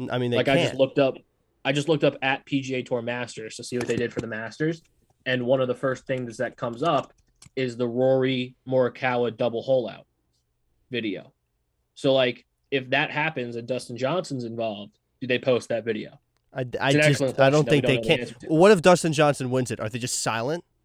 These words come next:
Speaker 1: They're just gonna go silent now on the fact that
Speaker 2: I
Speaker 1: he won
Speaker 2: guess.
Speaker 1: it?
Speaker 2: I guess.
Speaker 1: It just
Speaker 2: If
Speaker 1: creates a
Speaker 2: there's
Speaker 1: whole
Speaker 2: golf
Speaker 1: nother
Speaker 2: gods
Speaker 1: world of problems, n-, in my opinion.
Speaker 2: Yes. Agree.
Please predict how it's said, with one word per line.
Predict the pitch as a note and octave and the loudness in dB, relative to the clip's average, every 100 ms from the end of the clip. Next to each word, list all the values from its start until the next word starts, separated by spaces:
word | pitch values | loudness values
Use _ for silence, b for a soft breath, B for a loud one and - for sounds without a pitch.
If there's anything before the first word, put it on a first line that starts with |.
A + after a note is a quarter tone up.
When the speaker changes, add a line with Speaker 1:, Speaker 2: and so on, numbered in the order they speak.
| _ | _
Speaker 1:
They're | C3+ | -4
just | B2 C3 | -4 -4
gonna | C#3 B2 | -4 -4
go | A2+ B2 | -2 -2
silent | - - - A#2 B2 C#3 D3+ | -2 -4 -2 0 0 0 0
now | D#3+ F#3 G3 - | 0 0 -4 -4
on | C#3 B2+ | 0 0
the | |
fact | - B2 A#2+ | 0 0 0
that | A#2+ | -2
Speaker 2:
I | |
Speaker 1:
he | A#2+ A#2 | 0 0
won | A#2 | 0
Speaker 2:
guess. | D3 | 0
Speaker 1:
it? | F3 _ _ _ _ _ _ _ _ _ _ | -4 _ _ _ _ _ _ _ _ _ _
Speaker 2:
I | G#2+ | -12
guess. | G#2+ B2 A2 | -6 -4 0
Speaker 1:
It | E3 | 2
just | C#3+ D#3 | 2 2
Speaker 2:
If | D3+ | 4
Speaker 1:
creates | F3 F3 G#3 | 6 6 6
a | |
Speaker 2:
there's | D#3+ | 4
Speaker 1:
whole | E3+ E3+ | 6 6
Speaker 2:
golf | D#3 | 4
Speaker 1:
nother | C#3+ D#3 D#3 C#3+ | 4 4 4 2
Speaker 2:
gods | A#2+ | 2
Speaker 1:
world | C#3+ C#3+ B2 | 2 4 2
of | A2 | -4
problems, | - A#2+ G#2 F2+ C#2+ - - _ _ | -2 0 -2 -6 -16 -20 -20 _ _
n-, | A#2 - | -14 -10
in | A2+ | -8
my | A2 G2 | -6 -6
opinion. | - C3 D2 | -6 -6 -6
Speaker 2:
Yes. | - _ _ _ _ _ | -16 _ _ _ _ _
Agree. | B2+ F3 | -6 -6